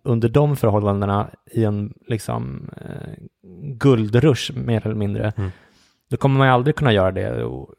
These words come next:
Speaker 1: och, ehm, Rummenigge, Bayern där, deras, eh, eh, chef, eh,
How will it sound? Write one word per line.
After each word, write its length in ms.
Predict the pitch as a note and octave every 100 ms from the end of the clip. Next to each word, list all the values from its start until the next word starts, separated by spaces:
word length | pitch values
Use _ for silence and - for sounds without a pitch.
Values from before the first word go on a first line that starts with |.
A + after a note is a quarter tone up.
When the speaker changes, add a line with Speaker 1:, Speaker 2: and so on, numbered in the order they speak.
| _
Speaker 1:
och, 320 | A#2+ A2 A2
ehm, 380 | G#2+ G#2 G#2 G#2+ A#2 _ _ -
Rummenigge, 680 | B2 B2 A#2 G#2+ G#2 G#2+ G#2
Bayern 380 | A2+ A2+ G#2+ G2+
där, 440 | G#2+ B2 C3 -
deras, 440 | A#2 A2 G#2+ - -
eh, 280 | C2 - - -
eh, 280 | - - C2 C2+ - - _ _ B2 G#2 -
chef, 440 | - A2+ - - -
eh, 400 | - B1+ C2+